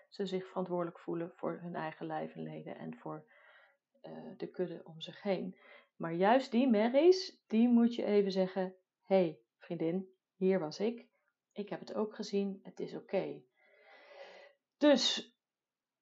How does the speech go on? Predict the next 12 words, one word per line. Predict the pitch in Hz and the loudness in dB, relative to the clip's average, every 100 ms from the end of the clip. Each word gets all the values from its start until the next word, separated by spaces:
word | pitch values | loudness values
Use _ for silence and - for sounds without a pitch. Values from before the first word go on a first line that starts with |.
| _ - | _ -6
wat | 208 277 | 6 6
doe | 285 | 8
je | 330 302 | 10 10
dan? | 196 165 156 - _ _ _ _ _ _ _ _ _ _ _ _ | 8 2 -6 -14 _ _ _ _ _ _ _ _ _ _ _ _
Ehm, | 202 214 214 208 208 214 208 202 _ _ _ _ _ _ _ _ _ _ - | -2 0 2 4 4 2 0 -6 _ _ _ _ _ _ _ _ _ _ 0
ik | 269 269 - - - | 0 0 -4 -16 -16
zou | - 220 202 202 - | -2 2 2 2 -4
altijd | - 220 233 233 226 220 220 - _ _ _ | 0 4 4 2 2 2 -2 -14 _ _ _
vragen | - 208 208 208 202 - 196 196 - _ _ _ _ | -16 -4 2 2 2 0 -2 -2 -8 _ _ _ _
om | 196 190 185 180 180 185 _ _ _ _ _ | 4 6 4 0 -4 -10 _ _ _ _ _
buiging. | 196 185 180 175 170 160 - - | 0 2 2 0 -8 -10 -10 -14
Stelling, | - - 220 214 214 214 | -8 -2 0 2 0 -2